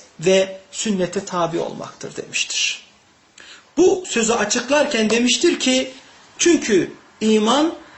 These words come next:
sadece amel olmaksızın söz olursa bu bir küfürdür. Eğer söz, amel olur ama niyet olmazsa bu bir nifaktır. Söz olur,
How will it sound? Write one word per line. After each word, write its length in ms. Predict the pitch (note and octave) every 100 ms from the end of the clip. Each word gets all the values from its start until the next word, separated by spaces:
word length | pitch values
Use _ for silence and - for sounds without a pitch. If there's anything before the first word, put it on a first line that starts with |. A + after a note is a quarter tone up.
| -
sadece 920 | - - C4+ D#4+ A#3+ G#3+ F3 F#3+ C#3+ -
amel 380 | G#3+ C#4 B3+ G3 -
olmaksızın 1120 | A3 A#3+ A#3 C#4+ D4 - - A3 G3+ F#3+ D#3+
söz 540 | C#3+ - B3 A#3+ - -
olursa 800 | F3+ F#3+ D4 - D4 D4 D4+ - - _ _ -
bu 120 | E3
bir 180 | F3+ -
küfürdür. 720 | D3+ - C#3+ - - - - - _ _ _ _ - _ -
Eğer 260 | F#3+ B3+
söz, 600 | A#3 - C4 A#3 - - - _ _ _ _
amel 440 | F3+ G#3 C#4 B3+ -
olur 420 | G3+ G3+ D#3 - - _ _
ama 260 | F3 F#3 F3
niyet 400 | D#3 F3+ F3 - -
olmazsa 920 | D#3+ D#3+ E3+ A3 - C4 C4 C4+ - - _ -
bu 140 | D3+
bir 220 | F3+ D3+
nifaktır. 800 | C3+ - D#3 D#3 - - - - - _ - - -
Söz 340 | - C4 D4
olur, 440 | C4 G3+ D3+ -